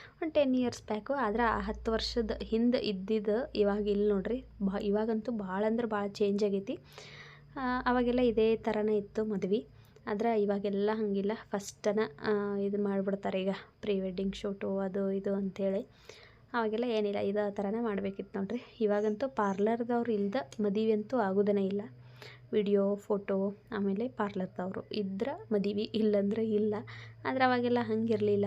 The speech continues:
ಫ್ರೆಂಡ್ಸನ್ನ ಸೇರ್ಕೊಂಡು ರೆಡಿ ಮಾಡ್ತಿದ್ರು. ನಾನು ನೋಡ್ರಿ ಎಷ್ಟು ಸಿಂಪಲ್ಲಾಗಿ ರೆಡಿಯಾಗಿದ್ದೀನಿ. ನನಗಂತೂ ಅವಾಗ ಏನಂದ್ರೆ ಏನೂ ಗೊತ್ತಾಗ್ತಿರ್ಲಿಲ್ಲ. ನನಗೆ ಪಾರ್ಲರ್ಗೆ ಹೋಗಿ ಐಬ್ರೋ ಮಾಡಿಸ್ಕೊಳ್ಳೋದು ಸಹಿತ ಗೊತ್ತಿರಲಿಲ್ಲ.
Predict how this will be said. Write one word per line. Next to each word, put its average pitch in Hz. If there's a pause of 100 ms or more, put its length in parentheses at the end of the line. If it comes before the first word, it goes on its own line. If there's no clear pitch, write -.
(160)
ಫ್ರೆಂಡ್ಸನ್ನ 202
ಸೇರ್ಕೊಂಡು 196
ರೆಡಿ 190
ಮಾಡ್ತಿದ್ರು. 196 (280)
ನಾನು 269
ನೋಡ್ರಿ 233
ಎಷ್ಟು 220
ಸಿಂಪಲ್ಲಾಗಿ 208
ರೆಡಿಯಾಗಿದ್ದೀನಿ. 190 (480)
ನನಗಂತೂ 214 (180)
ಅವಾಗ 208
ಏನಂದ್ರೆ 220
ಏನೂ 233
ಗೊತ್ತಾಗ್ತಿರ್ಲಿಲ್ಲ. 208
ನನಗೆ 202
ಪಾರ್ಲರ್ಗೆ 202
ಹೋಗಿ 233
ಐಬ್ರೋ 220
ಮಾಡಿಸ್ಕೊಳ್ಳೋದು 208
ಸಹಿತ 233
ಗೊತ್ತಿರಲಿಲ್ಲ. 202